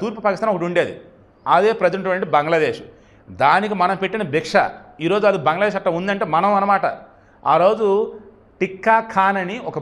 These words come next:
భయంకరమైన క్రూరుడైనటువంటి సైనిక అధికారి, వాడు బంగ్లాదేశ్లో చొరబడి విద్యార్థులను చంపుతూ ఆడవాళ్ళని రేపులు చేస్తూ ఘోరాతి ఘోరంగా వాడు ఉంటే ఆ మూమెంట్లో మన సాయం కోరితే మనం ఆపరేషన్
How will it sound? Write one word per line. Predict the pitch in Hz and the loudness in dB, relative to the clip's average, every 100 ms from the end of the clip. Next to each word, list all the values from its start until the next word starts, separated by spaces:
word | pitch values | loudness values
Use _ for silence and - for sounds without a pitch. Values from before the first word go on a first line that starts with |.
| 104 | -6
భయంకరమైన | 127 202 247 240 208 214 214 | -4 -2 -2 0 2 0 -2
క్రూరుడైనటువంటి | 202 220 214 190 196 196 - | -2 0 0 2 0 0 0
సైనిక | 180 202 170 156 | 0 0 -2 -2
అధికారి, | 156 120 - - - _ _ - | -2 -4 -6 -20 -20 _ _ -6
వాడు | 151 170 - | 2 2 4
బంగ్లాదేశ్లో | 143 190 220 220 208 | 0 2 0 0 -2
చొరబడి | 165 165 180 151 170 285 - - - 123 | 2 2 2 2 -2 -8 -16 -20 -14 -10
విద్యార్థులను | 147 180 220 220 214 | -6 2 4 4 0
చంపుతూ | 175 139 180 269 120 | -4 -4 -6 -2 2
ఆడవాళ్ళని | 170 226 196 | 4 4 2
రేపులు | 190 190 175 | -2 -2 -8
చేస్తూ | 185 131 | -8 -8
ఘోరాతి | 117 175 220 226 | 0 2 2 2
ఘోరంగా | 202 190 165 | 0 2 2
వాడు | 139 139 | 2 -2
ఉంటే | 139 196 330 - - _ _ _ _ _ - | 0 0 -2 -12 -20 _ _ _ _ _ -8
ఆ | 104 175 233 208 | 2 4 4 2
మూమెంట్లో | 233 254 233 214 180 202 208 - - 147 | 0 -2 0 4 4 2 -2 -8 -8 -4
మన | 180 - | -4 2
సాయం | 156 196 233 | 2 2 0
కోరితే | 185 156 156 220 285 - - - - | 0 0 2 0 0 -6 -18 -20 -2
మనం | 165 220 226 143 202 | 2 2 2 2 2
ఆపరేషన్ | 226 220 226 | 0 -4 -4